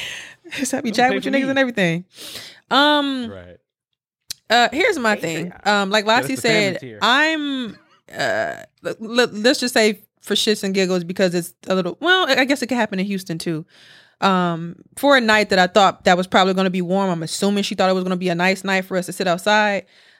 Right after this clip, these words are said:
Speaker 2: Um, I, if it was too cold and he didn't bring anything, and okay, we would've went inside. Knowing me at that moment, if they was like, "Well, well, it's a wait for the booth,"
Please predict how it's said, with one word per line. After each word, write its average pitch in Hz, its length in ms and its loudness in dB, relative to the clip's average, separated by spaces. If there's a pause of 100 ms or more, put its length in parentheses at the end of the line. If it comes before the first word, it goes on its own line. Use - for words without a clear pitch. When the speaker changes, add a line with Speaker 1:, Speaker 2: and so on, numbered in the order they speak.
(100)
Speaker 2:
Um, 175 520 0 (100)
I, 269 600 4
if 202 120 -4
it 202 40 0
was 190 160 -2
too 277 160 -2
cold 233 320 2
and 185 80 -2
he 214 100 -6
didn't 185 160 -2
bring 202 180 -2
anything, 240 520 -4
and 175 320 -2
okay, 170 420 0
we 196 160 -4
would've 202 220 0
went 180 140 0
inside. 170 400 0
Knowing 196 440 0
me 220 240 -4
at 185 140 0
that 175 180 2
moment, 226 400 -2
if 180 160 -2
they 214 160 2
was 226 180 -2
like, 180 360 0 (220)
"Well, 180 180 2
well, 180 260 2
it's 190 140 -2
a 180 80 2
wait 190 320 2
for 196 120 -6
the 180 100 -2
booth," 202 500 -2